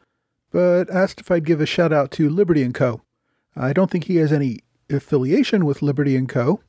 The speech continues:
but like me, just thinks they have great products. My new Robert Morris Circle supporter is one of quite a few of you who've stepped up after I issued a challenge to my listeners a couple of weeks ago.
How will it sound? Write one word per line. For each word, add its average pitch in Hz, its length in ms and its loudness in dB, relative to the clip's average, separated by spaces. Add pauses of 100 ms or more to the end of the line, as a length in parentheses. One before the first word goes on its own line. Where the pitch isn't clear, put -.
(160)
but 127 300 -2
like 143 280 -2
me, 185 300 0 (180)
just - 340 -2
thinks 156 220 -4
they 147 120 0
have 139 160 -2
great 127 240 -2
products. - 540 -4 (720)
My 214 320 0
new 240 180 0
Robert 220 340 0
Morris 196 280 -2
Circle 175 260 -2
supporter 151 500 -2
is 160 260 -2
one 185 300 0
of 214 300 -4
quite 208 300 0
a 202 40 -4
few 269 240 0
of 170 100 0
you 156 200 2
who've 143 260 0
stepped - 400 -4
up 180 320 0
after 165 380 0
I 139 80 2
issued 151 380 0
a 147 60 2
challenge 214 520 0
to 170 80 -2
my 151 140 0
listeners 143 520 -2
a 156 60 -6
couple 131 280 -6
of 123 60 -6
weeks 160 240 -2
ago. 147 380 0